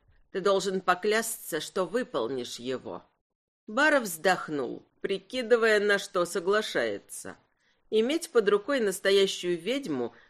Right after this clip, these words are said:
готовую помочь в трудную минуту, большое везение. Но и слишком рисковать он тоже не хотел.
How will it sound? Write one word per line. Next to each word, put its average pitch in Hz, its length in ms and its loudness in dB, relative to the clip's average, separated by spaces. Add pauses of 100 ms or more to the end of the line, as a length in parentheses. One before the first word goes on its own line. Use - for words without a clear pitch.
готовую 202 560 4
помочь 185 400 2
в - 60 -16
трудную 160 480 0
минуту, 151 580 -2 (300)
большое 247 600 0
везение. 151 880 -2 (460)
Но 277 200 -4
и 339 140 0
слишком 269 600 -2
рисковать 220 640 0
он 247 180 2
тоже 196 320 0
не 147 140 0
хотел. 143 580 -4